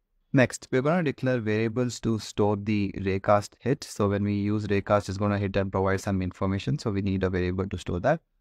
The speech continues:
Also, we need a variable to store the position on which the raycast has been hit. So for that, we'll create a private list of raycast hits.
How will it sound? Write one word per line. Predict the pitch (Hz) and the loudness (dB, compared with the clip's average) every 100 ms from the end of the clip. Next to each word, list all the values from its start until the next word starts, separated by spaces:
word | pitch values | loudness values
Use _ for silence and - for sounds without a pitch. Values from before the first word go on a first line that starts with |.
| _ | _
Also, | 131 123 | -4 0
we | 139 | 2
need | 135 127 127 | 2 2 2
a | |
variable | 120 113 110 110 110 | 2 2 2 2 0
to | 107 | -2
store | - 101 | 0 0
the | 101 - | -2 -2
position | 98 90 101 - 101 - | -2 0 0 2 0 0
on | 95 95 | -2 0
which | 92 - | -2 0
the | 95 | 0
raycast | 90 82 95 - | 0 0 0 0
has | 90 85 | -4 -2
been | 85 | -4
hit. | 80 - _ _ _ _ _ | -4 -10 _ _ _ _ _
So | 123 | 0
for | - 123 | 4 4
that, | 131 123 | 4 2
we'll | 110 | -2
create | 98 104 104 101 | 0 0 0 0
a | - | -4
private | 98 - 92 101 117 _ _ _ _ _ - | -4 0 0 0 -2 _ _ _ _ _ -6
list | 95 95 113 - - - _ _ _ _ _ _ - | 0 0 0 -6 -12 -18 _ _ _ _ _ _ -6
of | - 98 95 - _ _ _ _ _ _ - | 0 2 0 -8 _ _ _ _ _ _ -4
raycast | - 95 - 95 - - | 2 4 6 2 2 0
hits. | 131 160 - - | 0 0 -8 -16